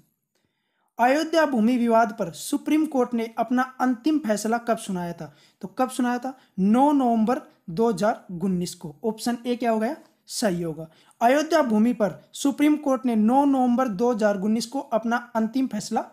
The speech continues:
सुनाया था। और सुप्रीम कोर्ट की सोलह अक्टूबर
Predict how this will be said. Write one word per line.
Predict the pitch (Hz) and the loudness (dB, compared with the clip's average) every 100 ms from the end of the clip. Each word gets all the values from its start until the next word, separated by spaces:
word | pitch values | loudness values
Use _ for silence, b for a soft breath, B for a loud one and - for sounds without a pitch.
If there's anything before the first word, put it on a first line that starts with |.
| _ | _
सुनाया | - 240 202 175 | -6 -2 -2 -4
था। | 160 165 b b b b | -8 -14 b b b b
और | - 247 | -2 -2
सुप्रीम | - 294 311 302 | -2 -2 0 0
कोर्ट | 302 302 302 | 0 -2 -2
की | 247 202 B B - | -2 -2 B B -14
सोलह | - 277 277 294 311 311 | -8 -2 2 4 2 -2
अक्टूबर | - - 254 233 226 | -6 -6 -2 0 0